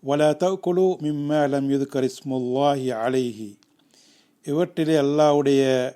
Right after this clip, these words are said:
பெயர் சொல்லப்படவில்லையோ அதனை நீங்கள் சாப்பிடாதீர்கள். "وَإِنَّهُ لَفِسْقٌ." நிச்சயமாக அது பாவமானதாகும். "وَإِنَّ الشَّيَاطِينَ لَيُوحُونَ إِلَى أَوْلِيَائِهِمْ لِيُجَادِلُوكُمْ."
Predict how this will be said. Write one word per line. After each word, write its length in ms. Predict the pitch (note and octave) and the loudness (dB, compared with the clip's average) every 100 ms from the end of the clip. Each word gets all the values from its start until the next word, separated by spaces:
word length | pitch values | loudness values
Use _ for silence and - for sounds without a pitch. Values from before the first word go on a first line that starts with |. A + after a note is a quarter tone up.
| _ _ | _ _
பெயர் 300 | C3+ C#3+ C#3 | -2 -2 -2
சொல்லப்படவில்லையோ 1000 | C3 C3 C3 C3+ B2+ A#2+ A#2+ A#2+ B2 E3+ - _ _ _ | -4 -2 -2 -2 -2 -2 -2 -2 -2 -2 -8 _ _ _
அதனை 560 | - C3+ C#3+ C#3+ C#3 C3 | -6 -2 0 0 0 -2
நீங்கள் 420 | C3+ B2+ B2 D3 D3 | -8 -8 -4 -6 -2
சாப்பிடாதீர்கள். 920 | C3 C3 D3 C3 B2 A#2 A2 A2 A2 A2+ _ _ - _ _ _ _ _ - | -2 -2 -2 -2 0 -2 -4 -8 -10 -12 _ _ -20 _ _ _ _ _ -8
"وَإِنَّهُ 760 | C3+ C3+ F3 F3+ E3 D#3 D3+ C3+ | -6 -4 -4 -4 -2 0 0 0
لَفِسْقٌ." 480 | A#2 D#3 - - | -2 -6 -6 -10
நிச்சயமாக 540 | B2+ C3 - D3 C3+ B2 | -8 -8 -2 -2 0 -2
அது 260 | A#2+ D3 C#3+ | -2 -4 -2
பாவமானதாகும். 920 | C3+ C#3+ C3+ B2+ B2 A#2 A#2 A2+ G#2+ G#2+ _ _ _ _ _ _ _ - | 2 2 2 0 -2 -4 -4 -6 -16 -20 _ _ _ _ _ _ _ -8
"وَإِنَّ 480 | C#3+ C#3+ D#3 E3+ D#3+ | -6 -4 -4 -2 -2
الشَّيَاطِينَ 1040 | C#3+ - C3+ C3 C3 C3 D3 D3+ D#3 E3 - | -4 -4 -2 0 0 -2 -4 -4 -4 -6 -6
لَيُوحُونَ 720 | C3+ C3+ C#3 C3+ - D3 C#3+ | -6 -4 -2 -4 -4 -2 -2
إِلَى 440 | C3+ C3 C3 C3 C#3 | -2 -2 -2 -4 -6
أَوْلِيَائِهِمْ 880 | C3+ C3 B2+ C3 C#3 D3 D#3+ D#3 D#3 | -6 -6 -4 -2 -2 -4 -6 -8 -8
لِيُجَادِلُوكُمْ." 1000 | C3 C3 A#2 C3 A#2 A#2+ C3 B2+ - A2 | -6 -4 -2 -2 -2 -2 -2 -2 -8 -12